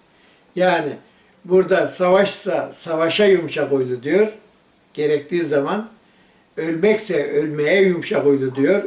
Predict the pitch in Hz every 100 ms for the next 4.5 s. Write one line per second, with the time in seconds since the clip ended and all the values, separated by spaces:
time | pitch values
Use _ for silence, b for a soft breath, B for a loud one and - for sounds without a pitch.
0 | - 175 165 160 165 196 190 180 185 170
1 | 151 156 156 175 180 143 135 135 123 113
2 | 113 107 110 - _ b b b b -
3 | - 226 185 214 220 175 147 160 180 262
4 | 220 180 147 190 254